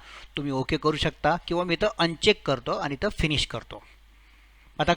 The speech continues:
कंट्रोल पॅनल मला सुरू करायचं आहे, तर इथं स्टार्ट बटनवरती क्लिक करून तुम्ही इथं सर्च करा, तुम्हाला आता कंट्रोल पॅनल इझिली मिळेल. किंवा तुम्ही सी ड्राईव्हवरती सुद्धा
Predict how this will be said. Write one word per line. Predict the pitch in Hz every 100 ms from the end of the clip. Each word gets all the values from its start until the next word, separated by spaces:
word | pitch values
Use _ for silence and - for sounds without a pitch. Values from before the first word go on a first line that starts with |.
| -
कंट्रोल | 160 156 151 185 196
पॅनल | - 147 156
मला | 147 151
सुरू | - - 151 190
करायचं | - 120 117 117 127
आहे, |
तर | 156 165
इथं | 147 156 156
स्टार्ट | - 151 156
बटनवरती | 147 147 147 151
क्लिक | - 151 160 -
करून | 156 165
तुम्ही | 147 143
इथं | 139
सर्च | - 165 156
करा, | 151 165
तुम्हाला | 151 143 143
आता | -
कंट्रोल | 139 151 143
पॅनल | 139 143 208 - - - -
इझिली | 151 135 147 175
मिळेल. | 143 127 127 214 - - - -
किंवा | 269 156 135 196 - - - -
तुम्ही | 165 165 170 170 - -
सी | - - 214 240
ड्राईव्हवरती | 208 170 156 160 156 - 160
सुद्धा | - 180 160